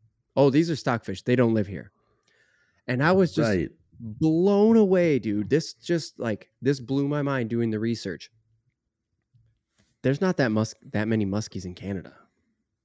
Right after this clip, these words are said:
Speaker 2: Mm, that makes
Speaker 1: I thought
Speaker 2: sense.
Speaker 1: huge, I thought the huge muskies, these giant fish that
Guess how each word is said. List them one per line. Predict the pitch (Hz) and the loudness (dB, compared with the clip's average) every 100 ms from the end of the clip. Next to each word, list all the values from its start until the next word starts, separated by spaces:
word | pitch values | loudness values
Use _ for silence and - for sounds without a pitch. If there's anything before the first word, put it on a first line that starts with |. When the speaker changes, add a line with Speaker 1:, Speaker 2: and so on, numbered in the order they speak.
| _ _ _ - - _ _ _ _ _ _ - | _ _ _ -20 -20 _ _ _ _ _ _ -8
Speaker 2:
Mm, | 113 110 | -4 0
that | 113 | 2
makes | 131 131 | 2 0
Speaker 1:
I | 156 | 0
thought | 185 160 156 | 0 2 2
Speaker 2:
sense. | - - _ _ _ _ | -2 -16 _ _ _ _
Speaker 1:
huge, | - - - 165 185 190 151 139 131 | -14 -8 -2 2 4 4 2 -4 -2
I | 185 | -2
thought | 214 - 202 196 _ | -2 -4 -4 -4 _
the | 135 160 | -4 -4
huge | - 180 196 196 156 | -2 -4 -2 -2 -2
muskies, | 151 165 - 107 87 | -4 -4 -6 -12 -10
these | 110 104 | -10 -10
giant | 110 117 131 139 143 165 165 165 | -12 -8 -6 -4 -2 0 0 -4
fish | - - 131 104 - - - | -8 0 2 2 -4 -8 -2
that | 110 107 | -2 -2